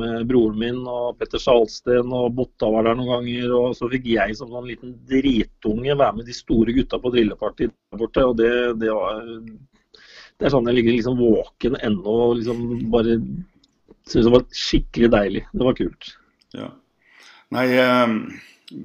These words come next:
Speaker 2: Blegeberg sier jo også at, eh, dersom du hadde vokst opp med de tilbudene som er i dag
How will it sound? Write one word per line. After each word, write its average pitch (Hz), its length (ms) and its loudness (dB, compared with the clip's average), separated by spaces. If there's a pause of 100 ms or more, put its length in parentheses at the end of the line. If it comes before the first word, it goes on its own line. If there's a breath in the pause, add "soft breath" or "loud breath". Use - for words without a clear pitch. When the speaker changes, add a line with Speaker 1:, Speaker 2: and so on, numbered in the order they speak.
(300)
Speaker 2:
Blegeberg 113 400 -4
sier 104 220 -6
jo 107 100 -4
også 101 240 -8
at, - 300 -14
eh, 110 1120 -10 (100)
dersom 120 320 -6
du 95 160 -18
hadde 104 240 -8
vokst - 320 -10
opp - 240 -14
med 104 80 -12
de 92 220 -14
tilbudene 87 640 -14
som 101 180 -12
er 92 160 -6
i 98 80 -10
dag 82 300 -8